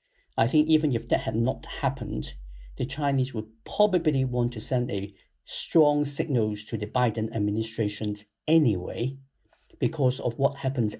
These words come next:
at the tail end of the Trump administration, lifting some restrictions on the, uh, reception of Taiwanese diplomats in Washington.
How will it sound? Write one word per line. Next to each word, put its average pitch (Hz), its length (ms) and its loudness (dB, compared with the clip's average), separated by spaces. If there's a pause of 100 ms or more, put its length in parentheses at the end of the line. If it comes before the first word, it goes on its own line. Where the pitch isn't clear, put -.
at 110 140 -2
the 110 240 -6
tail 147 480 2
end 110 420 -2
of 107 260 -4
the 101 120 -4
Trump 147 480 -2
administration, 101 840 -4 (500)
lifting 127 540 2
some 147 360 0
restrictions 104 840 -4 (460)
on 107 300 0 (140)
the, 104 260 -2 (320)
uh, 104 240 -4
reception 110 600 -2 (120)
of 101 300 -2
Taiwanese 110 540 0 (160)
diplomats 117 680 -2 (240)
in 98 380 0 (240)
Washington. 107 640 -6